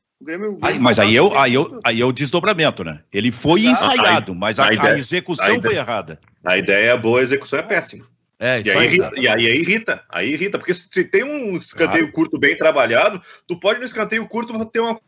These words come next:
Speaker 3: conclusão na, na, na, no, no dois toques de linha de fundo, pé trocado, é a coisa mais, mais óbvia, né? Mas, ah, quando a coisa não funciona aí. E outra coisa, Nando, o, o, tem que ver também, uma outra pesquisa que seria interessante é o índice de gols de contra-ataque na cobrança de escanteio direto, né?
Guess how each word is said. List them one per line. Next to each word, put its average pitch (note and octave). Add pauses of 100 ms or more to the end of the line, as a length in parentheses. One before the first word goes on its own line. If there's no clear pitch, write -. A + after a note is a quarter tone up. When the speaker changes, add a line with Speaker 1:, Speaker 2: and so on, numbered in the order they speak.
Speaker 3:
conclusão A3
na, G#3
na, F3+
na, D#3+
no, D#3
no D#3
dois F3
toques F#3+
de F#3
linha F#3
de F3+
fundo, G3
pé D#3+
trocado, D#3+
é C3+
a D#3+
coisa E3
mais, E3
mais C#3
óbvia, D#3+ (220)
né? B2+
Mas, A#2+
ah, A#2 (580)
quando E3+
a E3+
coisa E3+
não D#3+
funciona E3+
aí. F#3 (220)
E D3+
outra G#3+
coisa, A3
Nando, D#3+
o, D3
o, C3+
tem F3
que F3
ver E3+
também, F#3 (240)
uma D3
outra F#3
pesquisa E3+
que -
seria D#3+
interessante D3+
é F#3
o E3
índice F3
de E3+
gols E3
de E3+
contra-ataque D#3+
na E3+
cobrança E3
de D#3+
escanteio E3
direto, -
né? G#2+